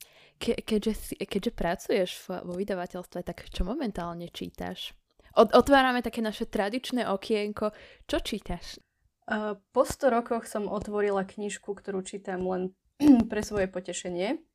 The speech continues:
Speaker 2: To je, to je zmena v mojom živote momentálne. A pre svoje potešenie aktuálne čítam Dceru snehu od Eowyn Ivy. Ak ste ju zachytili na sociálnych sieťach, teraz ju celkom tlačia všade. A je to od, e, vydavateľstva Fortuna Libri a je to jedna z mojich najobľúbenejších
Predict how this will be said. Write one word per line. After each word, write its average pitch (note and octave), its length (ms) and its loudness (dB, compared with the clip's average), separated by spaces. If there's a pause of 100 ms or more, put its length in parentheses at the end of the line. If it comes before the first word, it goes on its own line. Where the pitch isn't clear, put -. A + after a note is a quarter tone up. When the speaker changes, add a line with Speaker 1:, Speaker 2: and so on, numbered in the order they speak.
(160)
Speaker 2:
To G3+ 80 -4
je, F3 320 4
to F#3+ 160 -2
je F#3+ 80 0
zmena F#3 240 0
v F#3+ 100 2
mojom F#3+ 220 2
živote F#3 400 -2
momentálne. F#3 720 -2 (640)
A G3+ 180 8
pre A3+ 220 -2
svoje A#3+ 240 -2
potešenie G#3 480 -6
aktuálne G3 640 -2
čítam F#3+ 400 -4
Dceru F#3+ 400 0
snehu F3+ 400 -4
od F3 320 -2
Eowyn F3 480 0
Ivy. F3 560 -6 (300)
Ak G3 180 -8
ste - 160 -10
ju F3+ 80 -2
zachytili F#3 560 -4
na F3+ 160 -2
sociálnych F#3 480 -6
sieťach, F#3+ 320 -4
teraz F#3+ 400 -4 (160)
ju A3 160 -4
celkom G#3+ 320 -2
tlačia G#3+ 400 -2
všade. A3+ 400 -2 (320)
A - 60 -4
je G#3 100 2
to G3+ 160 0
od, G3 240 0
e, G#3+ 80 0 (260)
vydavateľstva G3 680 -2
Fortuna G3 480 -4
Libri G#3+ 320 0
a F#3+ 80 2
je F#3+ 80 -2
to G3 80 -8
jedna F#3+ 160 -2
z F#3+ 100 -4
mojich F#3+ 220 -2
najobľúbenejších F#3 960 -4